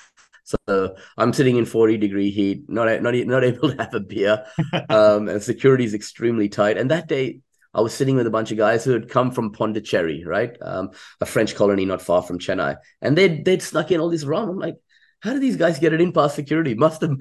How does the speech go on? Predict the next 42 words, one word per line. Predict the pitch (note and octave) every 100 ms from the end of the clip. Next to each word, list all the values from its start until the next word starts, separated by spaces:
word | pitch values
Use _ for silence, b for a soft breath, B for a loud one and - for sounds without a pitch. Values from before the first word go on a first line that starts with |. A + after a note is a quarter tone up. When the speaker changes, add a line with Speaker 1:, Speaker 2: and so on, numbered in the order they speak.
| C#3
Speaker 1:
<laughs> | -
must | G3+ - -
have | F3+
thrown | - D#3
a | C#3+
few | C3+ C3+
dollars | B2+ B2 C3+
at | A2+
the, | G#2+ A#2+ B B B
at | B2 A#2
the, | A#2 G#2+
at | A#2
the | A#2
Speaker 2:
<laughs> | A2+ -
Speaker 1:
security | B2+ A2 A#2+
guards | A2 A2 A2
to, | A2+ G2 G2+
to | A2
let | G2+ G2
them | G2 G2
get | G2+
the | G2
booze | F2+ G2+ G2+
in. | F2
But, | F2+ G#2+ B B B -
um, | G#2 G#2 G2 - -
that | A2
was | A2
a, | G#2+ -
that | -
was | G2 F#2+
a |
fun | - F#2+ F2+
day. | D2 - _ _
Speaker 2:
Do | -
you | F3+
have |
any | G#3+ G3+
other | E3+ C#3+
thoughts | D3 C#3+ C#3+
on | C#3+
Australia | A#2 - - B2 C3+ C#3 B2+ A#2+ A2+